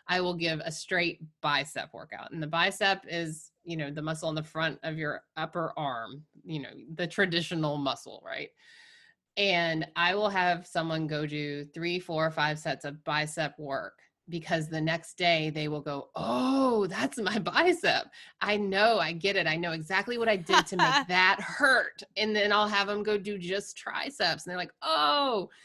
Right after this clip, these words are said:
Speaker 1: because when you just go do, um, a full body hiit workout, you just hurt. Like, everything hurts. You're not getting really intimate with feeling that particular muscle retract.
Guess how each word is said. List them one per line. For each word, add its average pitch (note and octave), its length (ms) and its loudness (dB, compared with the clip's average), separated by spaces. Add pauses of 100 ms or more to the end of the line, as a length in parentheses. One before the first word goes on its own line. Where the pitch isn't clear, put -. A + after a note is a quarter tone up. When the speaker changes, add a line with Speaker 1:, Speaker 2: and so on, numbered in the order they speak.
(280)
Speaker 1:
because B3 300 -4
when A#3+ 160 -4
you G#3 280 -6
just D#4+ 280 -4
go A3+ 180 2
do, F#3 580 0
um, D3+ 420 -4 (720)
a F3+ 100 -2
full B3+ 380 -2
body F#3+ 420 4
hiit F3 300 0
workout, D3 560 -2 (320)
you B3+ 320 -2
just A#3+ 260 0
hurt. D#3 380 -2 (240)
Like, G#3+ 200 0
everything D4+ 360 0
hurts. A3+ 640 -2
You're A3+ 180 -2
not B3 220 -2
getting A#3 340 -4
really G3+ 300 0
intimate F#3 680 -6
with E3+ 540 -4 (280)
feeling G3+ 580 -2
that E3+ 280 4
particular F3 540 -4
muscle E3+ 720 -4 (520)
retract. F3+ 760 0